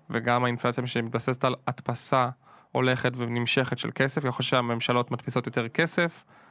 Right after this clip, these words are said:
השטרות שווים יותר, הכסף שווה פח-, אה,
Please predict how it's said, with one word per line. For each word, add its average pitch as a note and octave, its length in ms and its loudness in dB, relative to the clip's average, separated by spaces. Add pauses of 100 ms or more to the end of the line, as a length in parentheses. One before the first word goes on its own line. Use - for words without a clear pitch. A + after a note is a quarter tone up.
(260)
השטרות B2 560 -2
שווים A#2+ 380 0
יותר, A#2+ 360 0
הכסף B2 360 -4
שווה A#2 180 -2
פח-, - 280 -8
אה, B2+ 100 2